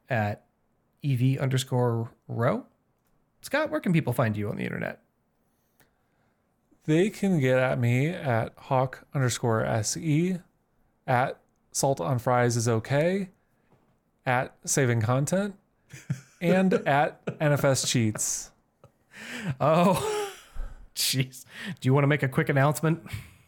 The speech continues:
Speaker 2: Uh, yeah, I guess so. Uh, I have reacquired the, the rights and domain ownership of the very first website that I worked on, Need for Speed Cheats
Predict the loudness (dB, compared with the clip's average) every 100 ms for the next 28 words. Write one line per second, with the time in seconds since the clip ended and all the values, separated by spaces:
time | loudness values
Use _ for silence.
0 | _ _ _ _ _ 0 4 6 6 6
1 | 6 4 2 -4 _ _ 2 4 6 4
2 | 2 0 0 -2 2 4 4 4 2 4
3 | 4 4 0 -4 -18 _ 0 2 2 2
4 | 4 6 4 2 0 2 2 2 0 0
5 | 0 2 2 2 2 0 0 0 2 2
6 | 0 0 0 -2 0 -2 -2 -2 0 0
7 | 2 2 2 2 2 -2 -2 -4 -6 -2
8 | 0 0 0 -2 -2 -2 0 0 0 -2
9 | -2 -6 -10 _ _ _ _ -4 -2 0
10 | -2 -2 -6 _ -10 -2 -2 -2 -8 -10
11 | -4 -2 -2 -6